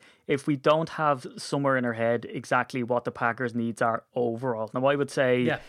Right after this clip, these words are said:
Speaker 1: they've kind of put their colours to the mast, haven't they, to say that it's, uh, offensive line, maybe. And I've got some queries
Speaker 2: Yeah.
Speaker 1: there. Uh, defense as well.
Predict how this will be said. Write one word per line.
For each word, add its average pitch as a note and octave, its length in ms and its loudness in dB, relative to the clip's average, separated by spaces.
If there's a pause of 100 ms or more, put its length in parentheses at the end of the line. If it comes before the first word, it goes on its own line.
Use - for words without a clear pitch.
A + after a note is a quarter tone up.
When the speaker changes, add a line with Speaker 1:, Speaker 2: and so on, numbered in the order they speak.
(340)
Speaker 1:
they've C3 160 0
kind C#3 200 2
of C3 80 2
put C#3 140 -2
their B2+ 160 2
colours C3 300 -2
to - 80 -6
the A#2+ 80 0
mast, B2 320 0
haven't B2 220 2
they, A#2+ 100 2
to A2+ 100 -8
say A#2+ 200 0
that A#2 200 4
it's, - 300 -4 (100)
uh, A2+ 220 -2 (640)
offensive B2+ 380 0
line, A2+ 340 -4
maybe. A#2+ 420 -4 (160)
And A#2+ 160 -4
I've A2 100 -6
got A#2 280 -4
some A#2+ 120 -8
queries A2+ 300 -4
Speaker 2:
Yeah. C3+ 220 -2 (440)
Speaker 1:
there. B2+ 180 4
Uh, - 20 4
defense C3+ 640 0 (160)
as A#2 140 -6
well. A2+ 280 2